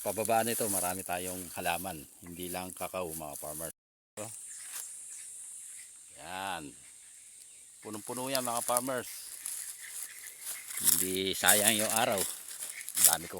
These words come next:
pang pananim dito mga farmers, gaya ng mga punla, kung nyog. Pagtungtong ng tag-ulan to, aking itatanim mga farmers. Yan. Puro nyog yan mga farmers.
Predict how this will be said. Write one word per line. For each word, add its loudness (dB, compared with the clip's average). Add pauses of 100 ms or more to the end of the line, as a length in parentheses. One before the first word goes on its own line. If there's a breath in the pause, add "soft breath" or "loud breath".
pang -4 (160)
pananim -2
dito -4
mga -4
farmers, -2
gaya 0
ng -4 (1400)
mga -8
punla, 4
kung -2 (160)
nyog. 6 (1700)
Pagtungtong 0
ng 2
tag-ulan 2
to, 0
aking 2
itatanim -2
mga -2
farmers. -4 (3000)
Yan. 2 (1300)
Puro -6
nyog -2
yan 2
mga -2
farmers. -2